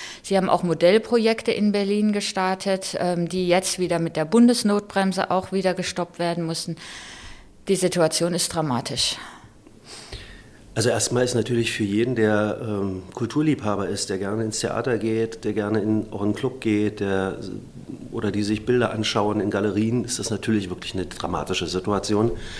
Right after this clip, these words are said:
Speaker 2: Äh, und, äh, diese Bundesnotbremse hat uns jetzt erstmal ein bisschen die Beine weggehauen.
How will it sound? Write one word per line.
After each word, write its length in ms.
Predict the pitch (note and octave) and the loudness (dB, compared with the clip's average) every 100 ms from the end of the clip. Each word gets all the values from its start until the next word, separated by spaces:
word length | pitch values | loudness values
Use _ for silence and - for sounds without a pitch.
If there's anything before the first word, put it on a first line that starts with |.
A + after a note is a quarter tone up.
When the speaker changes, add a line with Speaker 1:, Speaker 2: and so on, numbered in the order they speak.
| - - - - | -10 -10 -12 -6
Speaker 2:
Äh, 180 | G#2 F2+ | -2 0
und, 400 | - A#2 G2 F#2 | 0 0 2 0
äh, 260 | G2+ F2+ F2 | 0 0 -2
diese 220 | G2 F#2+ | -2 -2
Bundesnotbremse 800 | F#2+ G2+ G2+ G#2 A2 A2 G#2+ G2+ | 0 2 2 0 2 0 0 -2
hat 100 | G#2+ | -2
uns 140 | G#2 | -2
jetzt 160 | G#2 - | -2 -2
erstmal 260 | A2 A#2 | -4 -6
ein 80 | F#2+ | -8
bisschen 300 | - C3 E3 | -4 0 2
die 80 | C#3 | 2
Beine 320 | F#2+ G2+ C3+ | 2 0 0
weggehauen. 500 | C#3 D3+ D3 D3+ F#3 | -2 -2 -2 0 -2